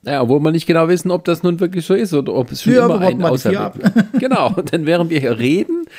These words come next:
Speaker 1: äh, soll ja heute oder wahrscheinlich in den frühen Morgenstunden nach unserer Zeit der erste Trailer für Matrix vier droppen.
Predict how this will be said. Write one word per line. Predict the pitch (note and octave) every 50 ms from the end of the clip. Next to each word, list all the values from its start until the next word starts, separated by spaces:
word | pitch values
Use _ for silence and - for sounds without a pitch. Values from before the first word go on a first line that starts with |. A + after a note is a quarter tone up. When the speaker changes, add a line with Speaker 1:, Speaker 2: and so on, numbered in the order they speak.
| - - - - -
Speaker 1:
äh, | - F3 G3 G3+ F#3+
soll | D#3+ - F3+ G3+ G3+
ja | F#3+ F3+ D3+ - -
heute | C3+ C3 D#3 G3 G#3+ - - F#4+ D#4+ D#3
oder | C#3+ C#3 - A#2+
wahrscheinlich | C3+ - - C#3 C#3 B2+
in | C3+
den | B2+ B2 A#2
frühen | - C#3+ C3 A#2+
Morgenstunden | A2+ A2 A#2 C#3 D#3+ F3 F3 D#3+ - - F#3+ G#3 F3
nach | - -
unserer | - A#2 D#3 E3+ - - D#3 D3+
Zeit | - - D#3 E3 D#3+ - - -
der | D3 C3+ C3+ G#2
erste | C3+ D3 - - D3+ -
Trailer | - - - E3+ D#3 F3+ E3 D3 C#3+ D3
für | C#3 - - C#3 C3 C3 B2+
Matrix | B2+ C#3 D3+ D#3 - - D3 - -
vier | - - F3 D#3+
droppen. | C#3 - A2 G2 F2+ - - E2 C#2+ - -